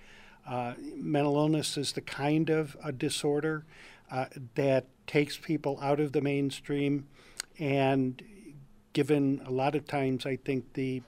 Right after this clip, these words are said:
uh, false ideas that we find in society, they end up b-, remaining out of the mainstream of society. It's organizations like Restoration Society and Friendship Foundation that help to educate the community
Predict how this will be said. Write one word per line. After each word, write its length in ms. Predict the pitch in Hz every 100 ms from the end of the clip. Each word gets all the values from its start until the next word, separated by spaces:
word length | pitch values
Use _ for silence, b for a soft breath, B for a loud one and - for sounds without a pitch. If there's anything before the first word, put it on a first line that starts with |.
| -
uh, 280 | 127 120 120 - b b b b
false 320 | - 156 147
ideas 580 | 139 131 143 202 165 120
that 120 | 156
we 120 | 143 139
find 280 | 143 135
in 160 | 127 127
society, 800 | - 127 - 131 127 127 123 120 B B B -
they 180 | 139
end 260 | 139 147 131
up 300 | 160 131 - - - - - 294 - - 127
b-, 100 | - - -
remaining 680 | 143 143 165 165 139 135 - 165
out 180 | 143
of 100 | 131
the 80 | 123
mainstream 640 | 127 127 123 - - 131 123
of 80 | 120
society. 800 | - 117 - 123 123 120 123 123
It's 340 | 147 127 - -
organizations 1120 | 143 139 139 131 123 139 131 - 131 123 -
like 420 | 139 143 135 - b b b b
Restoration 760 | 139 143 - 143 143 143 139
Society 520 | 131 - 139 131 127 123
and 180 | 117
Friendship 460 | - 190 202 170 -
Foundation 800 | 135 127 120 127 117 127 117 117 b b b -
that 160 | 135
help 400 | 110 139 143 -
to 400 | - 143 135 127 -
educate 560 | 151 143 190 156 143
the 80 | 143
community 800 | 135 143 131 127 123 120 123 117